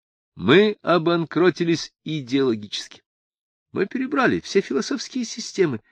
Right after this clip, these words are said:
и все их дискредитировали. Мы перепробовали все мыслимые системы морали, но остались такими же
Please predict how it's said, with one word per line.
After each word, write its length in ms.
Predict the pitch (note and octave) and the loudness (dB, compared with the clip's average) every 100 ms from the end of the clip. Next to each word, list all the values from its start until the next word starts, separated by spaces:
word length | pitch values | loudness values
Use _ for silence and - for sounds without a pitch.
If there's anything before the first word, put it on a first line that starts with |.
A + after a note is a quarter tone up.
| _ | _
и 120 | - A3 | -4 -4
все 240 | - B3 | -2 -4
их 120 | G3 | -4
дискредитировали. 920 | F3+ G3+ - E3+ D3+ - C3+ F#2+ F2 D2+ _ _ _ | -4 -6 -6 -12 -12 -12 -10 -8 -8 -14 _ _ _
Мы 80 | B2 | 2
перепробовали 520 | C3+ D#3 E3 F3 F3+ | 6 6 6 8 8
все 440 | F3+ - C3+ F3 A3 | 8 6 6 6 6
мыслимые 680 | A3+ A#3+ G#3 - C#4+ A#3+ | 2 0 -2 -2 -2 -2
системы 460 | G#3+ A3 - B3 A3+ | -2 -6 -6 -4 -2
морали, 580 | A3 A3+ G#3+ A3 G#3+ F3+ - | 0 2 4 4 2 -4 -4
но 120 | F3+ | -2
остались 420 | F3 - F3+ E3 | -2 -2 -2 -2
такими 260 | - - D#3+ | -4 -6 -2
же 140 | D3+ | -2